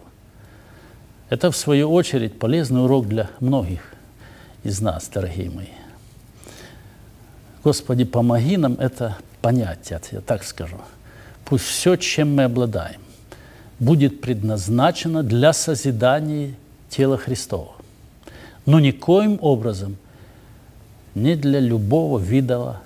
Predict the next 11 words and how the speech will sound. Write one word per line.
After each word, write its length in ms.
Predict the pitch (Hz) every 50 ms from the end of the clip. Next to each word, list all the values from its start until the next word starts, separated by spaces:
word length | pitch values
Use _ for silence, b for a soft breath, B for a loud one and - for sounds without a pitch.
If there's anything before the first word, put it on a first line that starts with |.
| - - - - - - - - - - - - - - - - - - - - -
вида 300 | - 117 127 123 123 120 -
идолопоклонства. 1080 | - 117 110 120 113 113 104 - - - - - 101 - 95 - - - - - - - - - - - - - - - B B B B B B B B B B B B B B -
Слово 300 | - - 139 135 135 131
Божье 280 | 123 143 143 123 117 120
говорит 320 | 127 135 135 139 - -
нам 200 | 135 123 123 120
о 20 | -
том, 220 | - 143 139 117
что 220 | - - - 123
дьявол — 500 | 110 104 123 131 147 147 135 135 131 120 -
это 400 | 127 120 - - 127 110 95